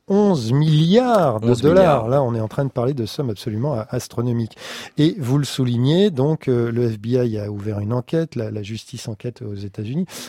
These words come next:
Speaker 1: Pas seulement pour ça, d'ailleurs, euh, la justice enquête aussi sur un certain nombre de banques qui auraient recyclé de l'argent venant de ce fonds.
Speaker 2: Alors, il y a plusieurs banques qui ont été entendues, euh, J P Morgan, Deutsche Bank, Wells Fargo ont été entendues par la justice américaine,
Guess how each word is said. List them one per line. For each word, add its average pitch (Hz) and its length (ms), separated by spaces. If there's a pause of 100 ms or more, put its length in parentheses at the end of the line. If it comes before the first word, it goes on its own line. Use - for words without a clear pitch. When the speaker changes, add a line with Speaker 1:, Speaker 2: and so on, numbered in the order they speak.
Speaker 1:
Pas 160 100
seulement 160 280
pour 151 160
ça, 220 140
d'ailleurs, 127 320
euh, 117 80 (260)
la 123 80
justice 143 320
enquête 147 240
aussi 143 180
sur 143 160
un 127 60
certain 151 240
nombre 147 140
de 135 100
banques 185 420
qui 143 120
auraient 143 160
recyclé 165 540
de 147 100
l'argent 127 320
venant 135 240
de - 40
ce 135 120
fonds. 113 260 (880)
Speaker 2:
Alors, 90 220
il 98 80
y 104 40
a 98 60
plusieurs 117 400
banques 113 320
qui - 140
ont 95 80
été 92 200
entendues, 110 800
euh, 80 220
J 80 220
P 98 160
Morgan, 98 880 (300)
Deutsche 92 260
Bank, 117 420
Wells 95 200
Fargo 110 560
ont 104 100
été 95 160
entendues 92 320
par 92 100
la 92 80
justice 92 400
américaine, 98 640